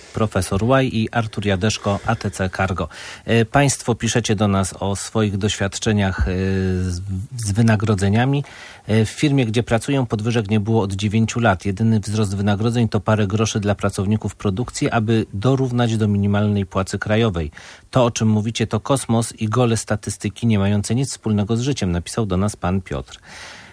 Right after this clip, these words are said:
Pytaliśmy też, czy na Pomorzu jest lepiej niż w innych regionach. Odpowiedział nam wierny słuchacz, tak był podpisany S M S:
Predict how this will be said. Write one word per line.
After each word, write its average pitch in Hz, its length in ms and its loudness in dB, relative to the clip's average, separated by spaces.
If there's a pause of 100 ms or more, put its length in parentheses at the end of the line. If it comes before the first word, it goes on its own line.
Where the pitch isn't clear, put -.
(280)
Pytaliśmy 123 500 2
też, - 300 0
czy 104 300 0
na 101 160 2
Pomorzu 104 440 0
jest 98 220 0
lepiej 104 260 0
niż 95 180 0
w 98 40 -6
innych 98 320 2
regionach. 113 600 0
Odpowiedział 101 580 0
nam 95 220 4
wierny 104 400 2
słuchacz, - 400 -4
tak 98 160 -4
był 95 140 -4
podpisany 98 520 -2
S 95 180 -2
M 101 120 2
S: 120 160 0